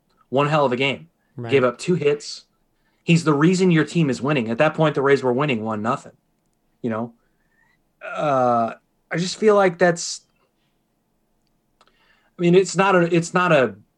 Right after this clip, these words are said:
Speaker 1: it's a normal thing in baseball now, you know, but, and, you know, I heard today on E S P N, they're like, "Well, it's not fan pleasing."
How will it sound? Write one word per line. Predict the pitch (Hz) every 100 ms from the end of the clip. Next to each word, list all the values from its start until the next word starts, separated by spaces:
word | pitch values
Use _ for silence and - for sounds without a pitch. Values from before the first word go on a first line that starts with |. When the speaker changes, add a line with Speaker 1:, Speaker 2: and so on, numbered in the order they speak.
| _ _ _ _ _ _ _ _ _ _ _ _ _ _
Speaker 1:
it's | 147 165
a |
normal | 151 160 165 120
thing | - 147
in | 113 98
baseball | 123 127 113 101
now, | 104 104 _ _ _ _ _ _ _
you | 131
know, | 113 101 _ _
but, | - 120 - _ _ _ _ _ _ _ _ _ _ _ _ _
and, | 175 175 196
you |
know, | 190
I | 180
heard | 180 196
today | 170 160 156
on | 143
E | 135
S | 131
P | - 135
N, | 123
they're | 123
like, | 123 123 165
"Well, | 180
it's | 170 -
not | 160 143
fan | - 143 135
pleasing." | 113 113 104 107 113